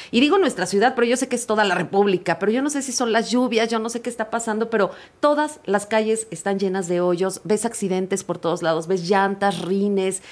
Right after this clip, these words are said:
pedazos de, de, de, de fascias incluso, o de, o de,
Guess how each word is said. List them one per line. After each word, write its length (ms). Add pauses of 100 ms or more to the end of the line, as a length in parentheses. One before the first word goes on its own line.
(380)
pedazos 640
de, 180
de, 220
de, 260
de 220
fascias 720
incluso, 680
o 160
de, 140
o 140
de, 300